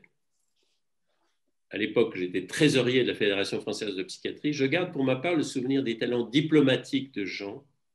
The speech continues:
et de son humour pour ménager les diverses associations scientifiques et organisations professionnelles réunies au sein de la Fédération et qui étaient soucieuses de tenir leur place dans cette manifestation.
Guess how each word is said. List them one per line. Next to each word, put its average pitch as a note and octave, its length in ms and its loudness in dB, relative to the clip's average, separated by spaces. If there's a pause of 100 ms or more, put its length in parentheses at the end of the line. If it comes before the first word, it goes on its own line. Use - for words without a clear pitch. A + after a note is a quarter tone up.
(320)
et A2+ 60 -4
de - 60 -10
son C#3 240 6
humour C#3 720 6 (720)
pour - 120 -6
ménager C3+ 840 6
les G2+ 100 -8
diverses C3+ 460 2
associations A#2+ 840 -2 (480)
scientifiques - 760 -2
et A2+ 80 4
organisations G#2+ 640 0
professionnelles G#2+ 960 -4
réunies G#2 340 0
au F#2 80 -2
sein G2+ 220 -8
de F2+ 80 -4
la F2 40 -6
Fédération F2 560 -10 (1500)
et - 80 -14
qui - 120 -6
étaient G#2+ 440 -2 (200)
soucieuses - 680 0
de F2 60 -12
tenir F#2+ 280 -2
leur F2+ 280 -2
place A#2+ 340 -2
dans F2 80 -10
cette - 240 -12
manifestation. - 800 -14